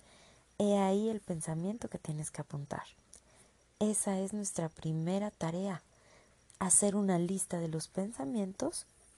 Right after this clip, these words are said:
que te visitan durante el día. Algunos, como te decía anteriormente, en el momento en que los descubrimos nos damos cuenta de lo tontos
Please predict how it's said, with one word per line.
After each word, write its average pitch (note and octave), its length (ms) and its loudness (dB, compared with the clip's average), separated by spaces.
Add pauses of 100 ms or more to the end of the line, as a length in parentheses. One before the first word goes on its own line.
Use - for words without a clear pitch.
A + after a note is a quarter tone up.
(260)
que - 80 -8
te - 160 -4
visitan F#3 520 -2
durante D#3 360 -2
el D#3 160 -6
día. - 280 -8 (1400)
Algunos, G3+ 680 0
como E3+ 180 -4
te D#3+ 160 -8
decía F#3+ 480 -2
anteriormente, F#3 840 -2 (580)
en E3 100 0
el F#3 100 2
momento A3 440 2
en C#4 80 -4
que G3+ 300 -2
los F3+ 240 -2
descubrimos G3 840 -2
nos F#3+ 160 -4
damos F#3 260 0
cuenta F#3+ 420 -4
de F3+ 120 0
lo D#3 160 -4
tontos F#3 640 -6